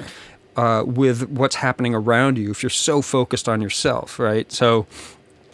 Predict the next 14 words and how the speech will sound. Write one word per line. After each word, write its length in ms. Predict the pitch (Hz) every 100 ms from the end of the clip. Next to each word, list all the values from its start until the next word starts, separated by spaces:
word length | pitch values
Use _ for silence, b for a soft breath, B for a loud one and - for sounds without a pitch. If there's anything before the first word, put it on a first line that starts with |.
| _ - B B B B - - -
I, 120 | 139
I 260 | 131 139 147
even 160 | 147
have 140 | 143 131
this 140 | 123
exercise 640 | 131 131 131 - 117 110 113
that 200 | 113 110
sometimes 400 | 123 120 113 120
when 100 | 110
I'm 80 |
teaching, 460 | 110 127 127 113 107
it's, 380 | 104 - - -
it's 180 | 113 -
so 440 | - 139 135 120